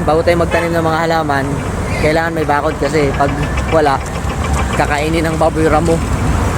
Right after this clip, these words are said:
So, ayan. So, ayan. May nakita na tayo isang kahoy. Di ba? <laughs> Very effective yung agala na ito.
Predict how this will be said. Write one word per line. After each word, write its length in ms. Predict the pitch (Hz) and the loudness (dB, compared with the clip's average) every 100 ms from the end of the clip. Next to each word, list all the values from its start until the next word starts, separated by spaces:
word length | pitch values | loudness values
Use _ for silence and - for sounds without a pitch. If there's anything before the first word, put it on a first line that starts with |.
| - | 0
So, 80 | - 117 123 127 - - - - - - 131 | 2 2 4 2 0 -2 -2 0 0 0 2
ayan. 160 | 127 120 - - - - - - - - - - 113 - - - - - - - - - - - - - - - - | 2 0 0 -2 -2 -2 -2 -2 -2 -2 -2 -2 0 0 -2 -2 -2 -2 -2 -2 -2 0 0 0 0 0 0 0 -2
So, 60 | - | 0
ayan. 240 | 135 147 117 - - - - - - - - | 0 2 0 0 0 0 0 0 0 0 -2
May 120 | - 135 | 0 0
nakita 320 | 135 131 139 | 0 2 2
na 80 | 127 | 2
tayo 180 | 131 139 | 0 0
isang 240 | 135 147 | 0 0
kahoy. 440 | 143 120 135 135 127 - - - - - - - - - | 0 0 0 -2 -2 -4 -4 -6 -6 -8 -6 -4 -4 -2
Di 100 | 127 | 0
ba? 200 | 120 131 156 165 - - 403 - - - - | 2 2 2 0 0 0 2 2 2 0 0
<laughs> 840 | - - - - - - - - | -2 -2 0 0 -2 -4 -4 0
Very 180 | 165 165 | 2 4
effective 360 | 165 165 165 160 | 2 0 0 2
yung 160 | 160 | 2
agala 240 | 156 151 156 | 2 0 0
na 120 | 156 | 2
ito. 200 | 156 | 0